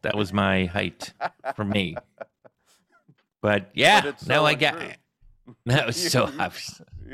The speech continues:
Speaker 2: Yeah, you have done so much after that.
Speaker 1: Yeah.
Speaker 2: Speaking of great things when you were in school, you went to N Y U and you studied acting under
Speaker 1: Mm-hmm.
Speaker 2: Estella Adler.
Speaker 1: With her, yes, with I was
Speaker 2: Yeah.
Speaker 1: the last class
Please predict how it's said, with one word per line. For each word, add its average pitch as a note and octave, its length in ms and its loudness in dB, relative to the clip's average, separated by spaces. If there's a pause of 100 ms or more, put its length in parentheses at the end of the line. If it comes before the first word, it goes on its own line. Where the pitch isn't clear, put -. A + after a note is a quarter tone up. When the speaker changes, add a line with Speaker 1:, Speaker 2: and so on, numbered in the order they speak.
(200)
Speaker 2:
Yeah, C3+ 360 8
you C#3+ 180 2
have C3 140 0
done C#3+ 240 6
so D3+ 240 4
much D3 320 4
after D#3 300 -2
that. - 140 -18 (560)
Speaker 1:
Yeah. G#2 240 2
Speaker 2:
Speaking C4+ 320 -8 (100)
of D3+ 560 2 (280)
great D3+ 300 4
things D3 260 4
when C3 120 2
you C3 100 2
were B2 100 4
in A2 100 -2
school, G#3 400 -2
you B2 100 -2
went D3 180 -4
to C#3+ 140 -4
N D#3 160 -4
Y E3+ 140 4
U E3 340 -2
and B2+ 100 -2
you A#2 80 -6
studied C#3 540 2
acting B2 640 -2 (480)
under G2 240 2
Speaker 1:
Mm-hmm. B2 340 2
Speaker 2:
Estella E3 460 2
Adler. D#3+ 600 0 (320)
Speaker 1:
With B2 340 4
her, A#2 300 4
yes, B2+ 340 0
with A2 240 0
I - 120 2
was B2+ 160 2
Speaker 2:
Yeah. - 100 -4
Speaker 1:
the A#2 40 2
last C3 460 2
class C3+ 640 2